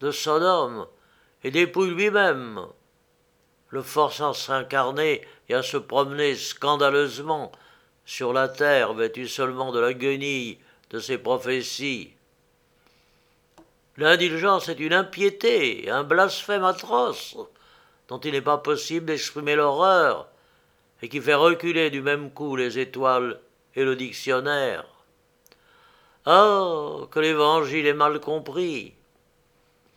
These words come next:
Quand on lit qu'il est plus facile à un chameau de passer par le trou d'une aiguille qu'à un riche d'entrer dans le royaume des cieux,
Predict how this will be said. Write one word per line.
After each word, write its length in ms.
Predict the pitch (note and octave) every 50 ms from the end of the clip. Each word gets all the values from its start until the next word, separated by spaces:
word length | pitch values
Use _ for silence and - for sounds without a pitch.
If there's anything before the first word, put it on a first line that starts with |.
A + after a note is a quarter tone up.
| _ _ _ _ _ _ _ _ _ _ _ _ _ _
Quand 240 | - F3+ G3+ F#3+ F#3
on 140 | F3+ F3 E3+
lit 600 | E3+ E3 E3+ E3+ D#3 C#3 B2 A#2+ A2+ A2 - - _ _ _ _ _ _ _ _ _ _ _ _ _ _ _ _ _ _ _
qu'il 160 | - D#3+ F3
est 40 | F#3+
plus 200 | F#3+ F#3+ A3 A3
facile 500 | - F#3 F#3+ F3 - - - D#3 D#3 D#3
à 80 | C#3+ C#3
un 60 | C3+
chameau 520 | C3 - - D3 C#3+ C#3+ C3+ C3+ C#3+ D3
de 80 | C3 C3+
passer 380 | A#2 B2 C3 B2+ C3 - D3
par 180 | C3 A2 B2 B2
le 120 | B2 B2
trou 180 | B2 - C3 C#3+
d'une 160 | C3+ C3 B2+
aiguille 480 | C3 C3 A#2+ A#2+ B2+ C#3+ D3 C#3 B2+ G2+
qu'à 260 | G#2+ C3 B2+ B2+ B2+
un 40 | B2+
riche 280 | B2+ D3 D3+ C#3+ A#2+
d'entrer 360 | G#2+ C3 B2+ B2+ A#2+ A2+ C3 B2
dans 100 | B2 B2
le 60 | B2
royaume 440 | A2+ A#2+ B2+ C3+ C3+ C3 B2+ A#2+ B2
des 140 | A#2+ A2+
cieux, 500 | G#2+ G#2 - - - D3+ E3 D#3+ C#3+ -